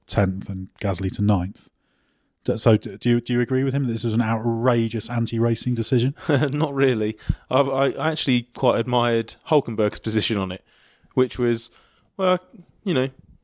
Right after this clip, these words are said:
Speaker 2: he's got to have a go 'cause it's, it's, we're racing drivers, it's close, it's the last lap. It's a chance to get more points. So, yeah, fair play, but
Speaker 1: But he also,
Speaker 2: also
Speaker 1: he also knew at that point that Kvyat had a penalty.
Speaker 2: Yeah.
Speaker 1: 'Cause he was saying that, "Oh, I was there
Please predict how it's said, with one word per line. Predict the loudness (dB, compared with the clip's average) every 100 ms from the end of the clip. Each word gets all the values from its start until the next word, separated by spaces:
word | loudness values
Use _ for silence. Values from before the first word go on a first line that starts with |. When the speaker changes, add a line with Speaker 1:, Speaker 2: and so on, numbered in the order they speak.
| -10
Speaker 2:
he's | -8 0
got | 0
to | 0
have | -4 -2
a |
go | 0 0 0
'cause | -6 -12
it's, | -12 -12 -8
it's, | -6 -4
we're | -2 2
racing | 2 0 -4
drivers, | 0 0 0 -2 -2
it's | -4
close, | -4 0 0 0 -6
it's | -6
the | 0
last | 0 0 -2
lap. | -2 -4 -10 -20 -20 _ _ _ _
It's | -10
a | 0
chance | 0 0
to | -2
get | -4
more | -2 -2
points. | 0 0 0 -2
So, | -2
yeah, | 0 -2
fair | -2 -2 -2
play, | -2 -2 0 0
but | 2 0 -2
Speaker 1:
But | -4
he | 0 0
also, | 2 0
Speaker 2:
also | -2
Speaker 1:
he | -2 0
also | 0 0
knew | 0 2 2
at |
that | -2 -4
point | -2 -2
that | -2
Kvyat | 0 2 0
had | -2
a |
penalty. | 0 0 0 -4 -10 0
Speaker 2:
Yeah. | 2 2
Speaker 1:
'Cause | 0 -2
he | 0
was | 0 2
saying | 2 2
that, | -2 -2
"Oh, | -4 -2 -2
I |
was | 0
there | -2